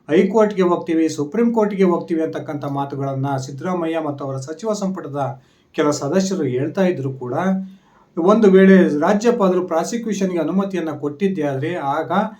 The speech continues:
ರಾಜಕೀಯ ಪರಿಸ್ಥಿತಿಯೇ ಬೇರೆ ಆಗುತ್ತೆ. ಸಿದ್ದರಾಮಯ್ಯನವರಲ್ಲಿ ಕ-, ಕಾಂಗ್ರೆಸ್ನ ಒಂದು ಒಳಶತ್ರುಗಳೇ ಅವರ ರಾಜೀನಾಮೆಗೆ ಆಗ್ರಹಿಸ್ತವೆ ಅಂತಕ್ಕಂಥ ಒಂದು ಸ್ಪಷ್ಟ ಸುಳಿವು ಇದೀಗ ಎ ಐ ಸಿ ಸಿಯ ನಾಯಕರಿಗೆ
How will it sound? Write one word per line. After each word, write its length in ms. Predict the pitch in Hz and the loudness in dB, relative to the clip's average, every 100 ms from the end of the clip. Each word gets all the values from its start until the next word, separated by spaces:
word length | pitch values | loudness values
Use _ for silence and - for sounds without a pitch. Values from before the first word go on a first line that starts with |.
| _ _ | _ _
ರಾಜಕೀಯ 400 | 156 151 - 196 | 0 2 2 0
ಪರಿಸ್ಥಿತಿಯೇ 600 | 170 160 190 190 185 170 | 0 0 -2 -2 -2 0
ಬೇರೆ 260 | 147 143 151 | 0 0 0
ಆಗುತ್ತೆ. 720 | 139 131 131 139 117 - _ _ _ _ - | -2 -2 -2 -2 -4 -8 _ _ _ _ -8
ಸಿದ್ದರಾಮಯ್ಯನವರಲ್ಲಿ 960 | 196 190 240 233 208 190 185 180 202 | -4 2 4 4 6 8 6 6 4
ಕ-, 180 | 202 - | 2 -2
ಕಾಂಗ್ರೆಸ್ನ 800 | 151 147 160 190 226 233 - 214 | 0 2 2 2 4 2 2 2
ಒಂದು 260 | 185 185 175 | 2 4 4
ಒಳಶತ್ರುಗಳೇ 1300 | 127 123 147 220 226 220 196 185 180 170 127 - - | 2 0 0 2 2 0 0 0 2 0 -2 -8 -4
ಅವರ 160 | 156 180 165 | 0 4 4
ರಾಜೀನಾಮೆಗೆ 560 | 143 147 208 214 202 180 | 2 0 0 2 2 0
ಆಗ್ರಹಿಸ್ತವೆ 680 | 147 160 202 220 202 185 | -2 -2 -2 -2 -2 -2
ಅಂತಕ್ಕಂಥ 400 | 160 156 147 139 | -2 -6 -8 -8
ಒಂದು 260 | 135 131 131 | -6 -6 -6
ಸ್ಪಷ್ಟ 500 | - - 190 190 196 | -8 -6 -6 -4 -4
ಸುಳಿವು 600 | 185 - 160 165 233 240 - - - | -4 -2 -2 0 0 -2 -8 -10 -4
ಇದೀಗ 240 | 151 160 | 0 2
ಎ 340 | 139 131 147 170 | 0 0 2 0
ಐ 40 | |
ಸಿ 180 | 165 135 | -2 -8
ಸಿಯ 160 | 131 | -8
ನಾಯಕರಿಗೆ 680 | 127 120 117 123 185 180 - | -8 -8 -10 -8 -4 -6 -8